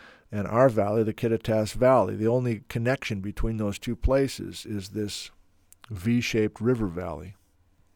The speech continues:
called the Green Canyon Notch. And it was a superhighway for blue agates, being carried by rivers from the Liberty area when the Teanaway basalt was being eroded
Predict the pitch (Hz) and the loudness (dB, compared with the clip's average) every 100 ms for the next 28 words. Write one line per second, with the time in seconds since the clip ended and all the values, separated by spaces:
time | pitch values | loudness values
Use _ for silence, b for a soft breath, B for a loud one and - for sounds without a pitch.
0 | _ _ _ _ _ _ _ _ _ _ | _ _ _ _ _ _ _ _ _ _
1 | - 107 101 101 107 104 - 101 95 95 | -4 -4 -2 -2 -2 -2 -4 -4 -4 -6
2 | 92 95 110 110 101 - - - _ _ | -10 -10 -2 -2 -2 -6 -18 -20 _ _
3 | _ _ _ _ _ _ _ _ _ _ | _ _ _ _ _ _ _ _ _ _
4 | _ _ _ _ _ - 113 117 110 101 | _ _ _ _ _ -8 -4 -2 -2 -2
5 | 110 220 - 98 101 107 113 120 117 98 | 2 4 4 4 4 4 4 4 0 4
6 | 131 123 143 - 82 - - 113 107 - | 6 8 6 4 -4 -10 -4 -2 -2 0
7 | 135 131 117 104 107 120 143 101 98 - | 4 6 6 4 4 6 6 6 0 -2
8 | - - 127 139 139 135 135 127 107 101 | -10 0 2 4 6 6 4 4 4 4
9 | 104 110 120 104 107 104 - 113 113 117 | 2 0 -2 -4 -4 -4 -2 -2 2 2
10 | 107 113 - 113 - 104 98 110 110 104 | 0 -2 -2 -2 -2 -4 -2 0 2 6
11 | 110 110 107 | 6 6 0